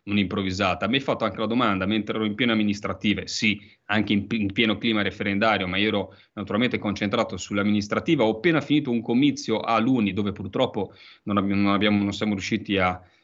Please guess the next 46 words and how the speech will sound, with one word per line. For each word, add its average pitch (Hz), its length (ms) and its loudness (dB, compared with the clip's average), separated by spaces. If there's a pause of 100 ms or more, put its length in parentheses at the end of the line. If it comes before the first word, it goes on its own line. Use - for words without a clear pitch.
(120)
a 92 280 0
vincere, 101 640 4
ma, 92 340 0
insomma, 90 420 -4
con 95 160 -2
un 92 100 2
candidato 104 340 4
sindaco 104 480 0
coraggioso 107 680 2
che 95 100 -6
a 92 40 0
me 101 120 0
ha 95 80 2
dato 95 220 -2
veramente, 104 580 0 (360)
eh, 95 160 -2
ha 90 60 -2
buttato 98 340 -2
il 92 80 -2
cuore 98 920 2
oltre 101 320 -2
l'ostacolo, 98 680 0
un 98 220 0
sindaco 95 320 -4
di 90 80 -2
centrodestra, 98 640 0
una 82 100 -6
coalizione 95 380 -2
unita 95 520 2 (320)
in 98 140 -4
quel, 98 200 2
in 95 160 2
quel 104 220 0
paese. 151 520 2 (140)
Però 160 180 -2
in 185 120 0
tutto, - 540 -6
in 127 100 -6
tutto 170 240 -4
questo 139 340 0
tu 131 140 -2
mi 135 120 4
chiami 113 420 2
e 120 40 0
mi 110 120 -2
fai 98 300 -2